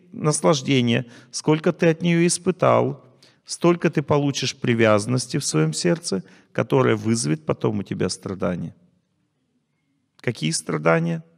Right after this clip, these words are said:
Очень просто, смотрите. Очень простой вариант.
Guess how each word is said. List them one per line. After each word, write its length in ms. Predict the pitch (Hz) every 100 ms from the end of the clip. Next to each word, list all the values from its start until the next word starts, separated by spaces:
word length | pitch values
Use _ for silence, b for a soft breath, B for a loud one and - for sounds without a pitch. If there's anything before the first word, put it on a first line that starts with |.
| -
Очень 260 | 127 -
просто, 360 | 160 170 160 -
смотрите. 580 | - 143 131 135 - 120 _ _ _ _ _ _
Очень 240 | 202 202 185
простой 360 | - 139 147
вариант. 400 | 120 107 95 95